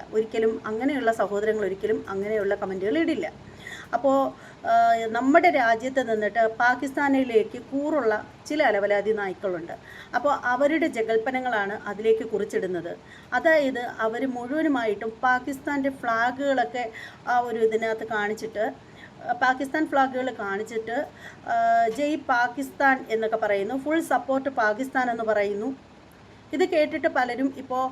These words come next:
എൻ്റെ കമന്റ് ബോക്സിൻ്റെ അടിയിൽ വന്നിട്ട് അത് ഒരിക്കലും ഒരു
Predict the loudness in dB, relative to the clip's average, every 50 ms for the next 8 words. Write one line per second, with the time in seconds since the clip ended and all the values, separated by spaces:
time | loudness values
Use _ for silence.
0 | -4 -10 -18 -20 -14 -8 -4 0 2 2 4 4 4 2 2 -2 -4 -6 -4 -2
1 | 0 2 4 4 4 2 0 -2 -2 0 0 0 0 0 -2 -2 0 0 0 -2
2 | -4 -14 -20 -20 -20 -18 -6 -2 0 0 2 4 4 4 4 2 0 -2 -2 -2
3 | -2 -2 -2 -2 0 -2 0 0